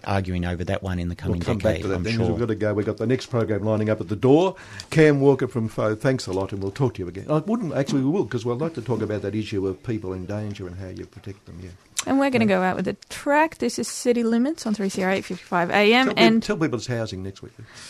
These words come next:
Speaker 3: uh, next week it's gonna be housing, and this track is The Dead Only Quickly by the Gothic Archies. Thanks for downloading a three C R podcast. Three C R is an independent community radio station based in Melbourne, Australia,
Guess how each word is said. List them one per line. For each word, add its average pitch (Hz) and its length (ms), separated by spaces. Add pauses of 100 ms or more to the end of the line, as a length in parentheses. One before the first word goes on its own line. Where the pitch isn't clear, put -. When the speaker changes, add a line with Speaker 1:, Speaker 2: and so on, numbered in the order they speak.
(260)
Speaker 3:
uh, 240 160
next 285 240
week 247 160
it's 214 140
gonna 214 180
be 196 140
housing, 247 440
and 247 120
this 254 160
track 247 240
is 226 180
The 220 80
Dead 214 180
Only 220 240
Quickly 202 360
by 185 160
the 185 60
Gothic 180 280
Archies. - 480 (320)
Thanks - 220
for 277 80
downloading 190 500
a 175 80
three 190 220
C 185 160
R 160 100
podcast. - 680 (480)
Three 302 180
C 294 160
R 226 160
is 202 120
an 190 160
independent 214 560
community 214 460
radio 190 380
station - 540 (340)
based - 260
in 175 140
Melbourne, 214 340
Australia, - 560